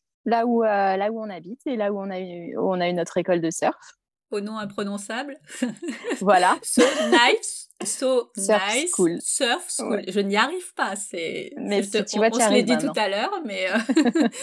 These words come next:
Speaker 1: <laughs>
Speaker 2: en fait, il faut que je décortique tous les mots. So nice, surf school. Mais dans un,
Speaker 1: Voilà.
Speaker 2: dans une intro, ça marche pas si tu le dis comme ça, si tu veux.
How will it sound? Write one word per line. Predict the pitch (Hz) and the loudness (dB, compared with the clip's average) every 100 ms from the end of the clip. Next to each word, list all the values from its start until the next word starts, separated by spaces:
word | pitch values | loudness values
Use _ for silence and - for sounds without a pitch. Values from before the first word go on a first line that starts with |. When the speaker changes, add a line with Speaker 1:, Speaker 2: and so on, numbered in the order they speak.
| - | -12
Speaker 1:
<laughs> | - 226 | -8 -6
Speaker 2:
en | |
fait, | 226 392 | -4 -4
il | 294 | -6
faut | 277 | -6
que | 240 | -4
je | 240 - | -6 -10
décortique | 175 185 277 349 - 359 - | -8 -6 -6 -6 -4 -4 -4
tous | 330 | -4
les | 269 | -4
mots. | 175 160 _ - | -4 -10 _ -14
So | - - 175 175 220 - _ | -10 -4 0 0 -2 -4 _
nice, | 175 170 165 202 359 - - | -10 -8 -6 -6 -6 -8 -10
surf | - - 226 - - - | -10 -6 -6 -8 -16 -10
school. | - - 381 185 - - - | -6 -2 0 -2 -8 -14 -8
Mais | 214 | -2
dans | 294 440 247 | -2 0 0
un, | |
Speaker 1:
Voilà. | 226 208 - | 2 2 0
Speaker 2:
dans | 320 | 0
une | 381 | 0
intro, | 339 - 320 370 554 | -2 -2 -4 -4 -2
ça | 330 | 0
marche | 285 - - | 0 -2 0
pas | 285 | 0
si | 233 | -2
tu | - | -6
le | 185 | -8
dis | 196 | -4
comme | 196 - | -4 -4
ça, | 160 147 | -6 -8
si | - | -8
tu | - | -6
veux. | 156 | -4